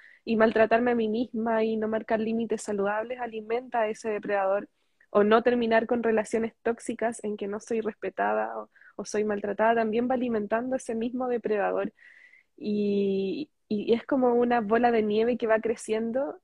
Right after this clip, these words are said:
mientras yo no sea capaz de marcar esos límites y yo no sea capaz de comenzar a mirarme y hablarme a mí misma con palabras amorosas y palabras transformadoras y,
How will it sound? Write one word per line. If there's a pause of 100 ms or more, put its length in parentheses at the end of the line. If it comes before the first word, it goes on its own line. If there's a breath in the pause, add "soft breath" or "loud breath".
(260)
mientras
yo
no
sea
capaz
de
marcar
esos
límites (840)
y
yo
no
sea
capaz (500 loud breath)
de
comenzar (100)
a
mirarme
y
hablarme
a
mí
misma
con
palabras
amorosas
y
palabras
transformadoras
y,